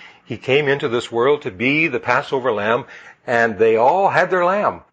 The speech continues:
Every family had their lamb sacrificed in the temple at Jerusalem. But he was the Passover lamb. And he went with them every year, year after year after year, knowing that he himself would,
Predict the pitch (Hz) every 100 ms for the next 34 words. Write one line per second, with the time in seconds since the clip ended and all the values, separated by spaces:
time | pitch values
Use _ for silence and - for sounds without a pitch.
0 | _ 139 165 160 - 175 160 120 131 143
1 | 139 175 175 92 - 135 - 143 143 135
2 | - 123 110 113 113 107 101 131 147 85
3 | - _ _ _ _ _ _ _ _ _
4 | _ _ _ _ _ _ _ _ - -
5 | 131 139 156 143 117 123 127 104 104 110
6 | 107 - 95 90 90 85 - _ _ _
7 | _ _ _ _ _ _ _ 90 87 113
8 | 110 135 214 156 - 143 120 160 160 156
9 | 151 143 127 95 80 98 120 151 160 135
10 | - 107 113 139 147 143 - 123 110 92
11 | 78 _ - - _ 90 104 123 123 101
12 | 87 85 87 82 - 120 135 135 - 151
13 | 127 92 - 107 120 127